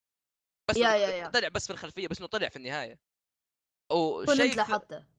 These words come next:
Speaker 1: إيه، آه، شيء ثاني تحس إنه شوية نفسية. آم، لغة الجد في الأنمي ترى م-، رهيبة.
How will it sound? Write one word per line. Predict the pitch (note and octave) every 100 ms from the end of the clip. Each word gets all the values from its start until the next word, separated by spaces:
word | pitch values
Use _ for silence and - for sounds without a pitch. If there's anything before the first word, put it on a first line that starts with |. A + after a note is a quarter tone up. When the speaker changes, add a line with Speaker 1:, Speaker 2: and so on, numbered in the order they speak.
| _
Speaker 1:
إيه، | G3+ B3 D#3 A#2+ _
آه، | - C3+ C#3 -
شيء | - B3+ G4+
ثاني | - C#4 C4 F#3 F#3 A#3 _ _ _ -
تحس | B3 G3
إنه | E3+ D#3
شوية | G#3+
نفسية. | E3 D#3 F3 D#3+ F3+ A3 _ _ _ _ _ _ _ _ -
آم، | C#3+ D3+ C#3+ - -
لغة | D3 B3 A3 -
الجد | F3 - F3 _ _ _ _ -
في |
الأنمي | D#3+ F#3 G3+ F#3+
ترى | G3 F3
م-، | C#3+
رهيبة. | - C3 E3+ C3+ G#2+